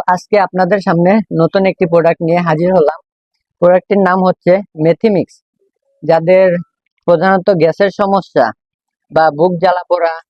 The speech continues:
কোষ্ঠকাঠিন্য অথবা পেট ফাঁপা হয়ে থাকা, এই সকল সমস্যার প্রধান ঔষধ এই মেথি মিক্স। রাসূল সাল্লাল্লাহু আলাইহি সাল্লাম বলেছেন, "যে ব্যক্তি নিয়মিত মেথি পাউডার বা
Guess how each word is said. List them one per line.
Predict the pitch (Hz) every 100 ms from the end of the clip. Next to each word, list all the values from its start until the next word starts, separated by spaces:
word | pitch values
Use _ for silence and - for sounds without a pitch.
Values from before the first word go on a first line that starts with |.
| -
কোষ্ঠকাঠিন্য | 180 - 196 180 165 180 170 151 165 - _ _ _ _ _ _ _ -
অথবা | 160 185 180 175
পেট | 196 - -
ফাঁপা | 175 185 185
হয়ে | 185
থাকা, | 185 180 160 165 180 _ _ _ _ _
এই | 208
সকল | 208 185 208
সমস্যার | 190 180 196 - 196 131 _ _
প্রধান | 170 170 196
ঔষধ | 190 175 196 214 - _ _
এই | 180
মেথি | 185 180 180 208
মিক্স। | 165 - _ _ _ _ _ _ -
রাসূল | 156 160 214
সাল্লাল্লাহু | 208 202 202
আলাইহি | 196 -
সাল্লাম | 202 196
বলেছেন, | 180 175 185 175 185 - _ _ -
"যে | 156 196
ব্যক্তি | 190 185 190
নিয়মিত | 180 202 214 190 208 240 _ _ _
মেথি | 156 170 - 208
পাউডার | 180 170 175 196
বা | 165